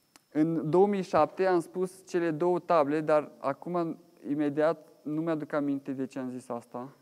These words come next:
Trebuie să, să mă duc înapoi un pic să, am scris cele două hărți. Dar nu mi-aduc aminte de ce. O să mă scuzați, vă rog.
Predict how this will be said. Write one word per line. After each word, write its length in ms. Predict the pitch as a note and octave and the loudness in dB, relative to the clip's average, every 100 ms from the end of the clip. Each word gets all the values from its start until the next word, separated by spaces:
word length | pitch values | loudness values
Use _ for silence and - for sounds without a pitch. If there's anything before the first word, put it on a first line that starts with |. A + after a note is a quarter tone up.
| _ _ _ _ _ _ _ _ | _ _ _ _ _ _ _ _
Trebuie 280 | C#3+ C#3 C#3 | -6 -4 -2
să, 280 | C#3+ C#3 | 2 2
să 160 | C3+ C#3+ | 2 0
mă 120 | C#3+ | 0
duc 220 | C#3 D3+ | 0 -2
înapoi 400 | D#3 C#3+ C3+ D3+ | 0 -2 -2 0
un 120 | D3 C3+ | 0 0
pic 180 | D3+ | -4
să, 440 | C#3+ C#3+ C3+ C3 C3 - - _ - | -4 -2 0 0 -4 -12 -20 _ -2
am 160 | C#3 | -2
scris 340 | C3+ - D#3+ - | -2 -6 -8 -4
cele 180 | D3+ | -2
două 200 | C#3+ D3+ C#3+ | 0 -2 -2
hărți. 420 | - A#2+ - _ _ _ _ _ _ _ _ _ | -4 -6 -8 _ _ _ _ _ _ _ _ _
Dar 200 | - C#3 | -10 -6
nu 80 | D3 | -4
mi-aduc 280 | D#3+ C#3+ C3+ | -2 -2 -2
aminte 300 | C3+ C3 C3 | -2 -2 -6
de 100 | B2 | -8
ce. 280 | - A#2 G#2+ _ _ _ _ - | -8 -12 -14 _ _ _ _ -20
O 40 | |
să 80 | - | -6
mă 120 | C3+ | -6
scuzați, 380 | B2+ B2+ C3+ C3 | -4 0 0 0
vă 80 | B2+ | -2
rog. 200 | C3 | -2